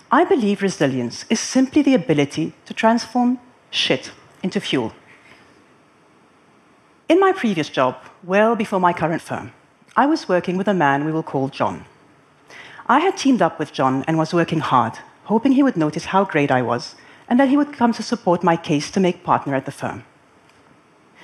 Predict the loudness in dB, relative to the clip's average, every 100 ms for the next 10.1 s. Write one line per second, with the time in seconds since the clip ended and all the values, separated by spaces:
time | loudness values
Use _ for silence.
0 | -20 -10 0 2 4 2 0 -8 -18 -4
1 | 0 2 0 0 2 4 4 2 2 2
2 | 0 -2 0 0 2 -2 -2 -2 -2 -4
3 | -8 -20 -20 -8 0 0 2 -2 0 -2
4 | -2 -6 -4 -4 -2 -2 -2 0 0 -2
5 | -4 0 2 2 0 0 -2 -2 -4 0
6 | 0 0 -6 -18 -20 _ _ _ _ _
7 | _ _ _ _ _ _ _ _ -20 -16
8 | 0 2 4 4 2 2 2 2 0 -4
9 | -4 -2 0 2 2 0 0 -2 -2 -2